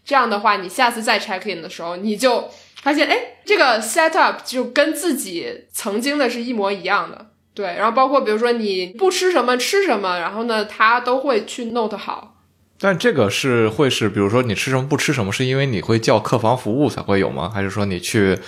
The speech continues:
Speaker 2: 类似于酒店的餐厅吃饭，他也会记录你点什么菜？这个应该不至于吧？
Speaker 1: 啊，会啊，会啊，不是，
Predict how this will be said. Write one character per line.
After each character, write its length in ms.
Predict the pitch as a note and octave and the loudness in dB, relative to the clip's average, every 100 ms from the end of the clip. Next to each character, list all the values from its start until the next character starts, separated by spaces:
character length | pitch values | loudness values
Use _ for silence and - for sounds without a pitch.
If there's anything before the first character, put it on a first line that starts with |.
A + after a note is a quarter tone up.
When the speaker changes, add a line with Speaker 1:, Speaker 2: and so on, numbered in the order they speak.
| - - - | -14 -8 0
Speaker 2:
类 100 | A2+ | 2
似 160 | A#2 | 4
于 60 | G#2+ | 2
酒 160 | G#2 | 4
店 100 | F#2+ | 2
的 60 | G2+ | 2
餐 180 | - A#2+ | 0 -2
厅 160 | A#2+ | -2
吃 160 | A2+ C#3 | 0 0
饭， 220 | B2+ G2 | 2 2
他 80 | G2 | 2
也 80 | F2+ | 0
会 220 | C#2+ G2 | 2 -2
记 160 | F2+ G#2+ | 0 0
录 160 | G2 | 2
你 80 | F#2 | 0
点 200 | - G#2+ | 0 -4
什 100 | - | -4
么 80 | F2 | -10
菜？ 240 | - C#3 F#2 | -2 0 2
这 160 | D3 | 2
个 80 | G2 | 2
应 60 | F2 | 2
该 100 | F2 | -2
不 140 | - | -2
至 180 | - F#2 | -2 -2
于 80 | D#2+ | -2
吧？ 180 | C#2+ - - - | -4 -8 -20 -2
Speaker 1:
啊， 200 | A3 F#4 | 2 2
会 320 | F#4+ - B4+ F4 | 2 0 2 4
啊， 200 | A3+ G3 | 2 0
会 200 | - F4 | 0 2
啊， 200 | - - | 2 0
不 100 | |
是， 80 | F#4 | 2